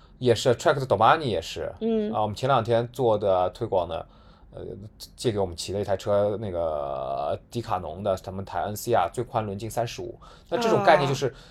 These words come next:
Speaker 1: 你轻型的 gravel 就，就没什么问题了，就是你装三十五的 gravel 胎你就可以了。
Speaker 2: 啊，那这挺好，
Speaker 1: 对吧？
Speaker 2: 我就不用有两辆车了。
Speaker 1: 有些公路车可以到三十八的都，都有啊。对啊，
Speaker 2: 对，
Speaker 1: 你就可以
Speaker 2: 我只要换个胎就行，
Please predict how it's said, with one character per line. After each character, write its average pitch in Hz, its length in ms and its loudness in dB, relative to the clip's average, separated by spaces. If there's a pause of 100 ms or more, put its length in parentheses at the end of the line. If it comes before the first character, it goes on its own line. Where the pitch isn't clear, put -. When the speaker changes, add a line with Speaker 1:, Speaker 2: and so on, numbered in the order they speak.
(120)
Speaker 1:
你 127 220 -2
轻 - 340 0
型 180 140 -2
的 135 80 0
gravel 113 300 8
就， 101 160 -2
就 104 120 -10
没 90 140 -4
什 123 100 -6
么 104 60 -4
问 90 120 -4
题 85 120 -12
了， 80 60 -4
就 87 100 -14
是 90 80 -14
你 80 80 -14
装 87 180 -4
三 92 160 -4
十 92 120 -14
五 82 40 -12
的 78 80 -10
gravel 82 300 -2
胎 78 220 -10
你 73 40 -18
就 78 100 -16
可 - 200 -16
以 - 60 -16
了。 - 100 -20
Speaker 2:
啊， - 260 -10
那 427 200 6
这 508 180 12
挺 277 160 2
好， - 0 -
Speaker 1:
对 247 80 -6
吧？ 190 100 2
Speaker 2:
我 170 60 10
就 196 100 2
不 220 120 -2
用 311 100 4
有 - 140 8
两 180 180 8
辆 - 0 -
车 170 60 6
了。 - 0 -
Speaker 1:
有 135 60 2
些 151 120 2
公 - 0 -
路 - 0 -
车 - 100 4
可 - 0 -
以 - 40 8
到 120 140 8
三 123 140 4
十 120 60 -2
八 123 340 6
的 110 100 6 (180)
都， 87 200 -6
都 85 200 -6
有 73 100 -4
啊。 - 180 -8 (680)
对 185 120 4
啊， 220 60 6
Speaker 2:
对， 190 40 2
Speaker 1:
你 180 40 0
就 170 80 0
可 - 0 -
以 - 40 0
Speaker 2:
我 247 80 4
只 269 120 -2
要 277 140 4
换 285 260 0
个 247 80 0
胎 311 320 -4
就 254 100 2
行， - 180 -6